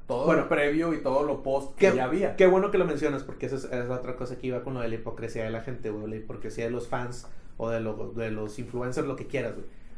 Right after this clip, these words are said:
Speaker 2: Durante mucho tiempo, güey, a mí también las secuelas, las precuelas, así como que, "Ah, pues no, pues no mames, están mejor las primeras",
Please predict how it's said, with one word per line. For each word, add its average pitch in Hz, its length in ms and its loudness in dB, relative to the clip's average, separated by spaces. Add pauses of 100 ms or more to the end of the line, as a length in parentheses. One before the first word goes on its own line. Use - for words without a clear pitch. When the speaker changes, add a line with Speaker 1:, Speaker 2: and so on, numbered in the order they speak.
(420)
Speaker 2:
Durante 160 300 6
mucho 156 220 0
tiempo, 175 280 2
güey, 120 120 0
a 113 40 -8
mí 127 80 -6
también 147 280 -2
las 151 140 0
secuelas, 135 480 0
las 127 140 0
precuelas, 131 500 0
así 131 120 0
como 123 220 -4
que, - 80 -6
"Ah, 113 220 -4
pues 113 140 -10
no, 113 180 -8
pues - 100 -8
no 117 80 -8
mames, 123 260 -6
están 120 200 -6
mejor 117 160 -4
las 117 140 -4
primeras", 170 520 -2